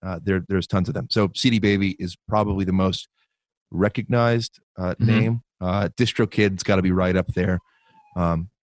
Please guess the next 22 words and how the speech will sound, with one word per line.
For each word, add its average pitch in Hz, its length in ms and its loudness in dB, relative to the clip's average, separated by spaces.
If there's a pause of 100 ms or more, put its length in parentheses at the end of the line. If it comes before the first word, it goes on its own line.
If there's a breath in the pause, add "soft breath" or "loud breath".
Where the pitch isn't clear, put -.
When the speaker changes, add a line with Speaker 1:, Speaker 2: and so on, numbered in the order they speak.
(140)
Speaker 1:
we 156 560 2 (480)
wound 107 260 2
up - 80 -4
using 101 200 2
a 90 40 0
service 92 340 0
called 92 400 0
Amuse, 98 560 -2 (240)
uh, 90 160 -6
for - 160 -4
Bombay 104 300 2
Beach, 113 320 -2 (520)
which 101 360 0
is 92 480 0
a 87 560 0
free 185 240 -2
service, - 400 -12 (500)
which - 300 -8 (160)
was - 100 0
Speaker 2:
What? 359 300 2 (240)
Speaker 1:
attractive. 107 500 0
Yeah, 113 240 2